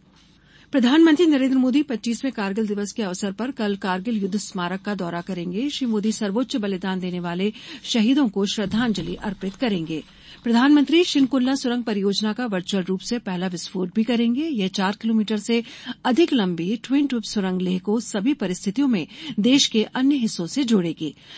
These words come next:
लगभग पन्द्रह हजार आठ सौ फीट की ऊंचाई पर बनाई जाने वाली यह सुरंग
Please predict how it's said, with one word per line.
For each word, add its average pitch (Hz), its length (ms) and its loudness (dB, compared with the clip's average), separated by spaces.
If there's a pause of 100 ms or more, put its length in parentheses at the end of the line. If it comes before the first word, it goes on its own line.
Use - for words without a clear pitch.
(120)
लगभग 285 380 2
पन्द्रह 285 320 2
हजार 294 260 0
आठ 220 200 -2
सौ - 120 -4
फीट 233 240 -4
की - 100 -2
ऊंचाई 202 380 0
पर 262 140 -2
बनाई 180 280 -2
जाने 165 280 -4
वाली 165 220 -6
यह 185 120 -2
सुरंग 254 340 0